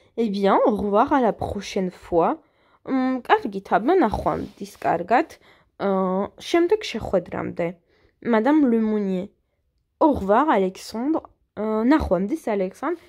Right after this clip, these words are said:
bonne continuation. აა, bonne continuation ნიშნავს, აა, პირდაპირ ვთარგმნოთ, ნიშნავს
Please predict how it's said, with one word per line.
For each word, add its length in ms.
bonne 300
continuation. 1040
აა, 500
bonne 200
continuation 920
ნიშნავს, 480
აა, 640
პირდაპირ 500
ვთარგმნოთ, 560
ნიშნავს 380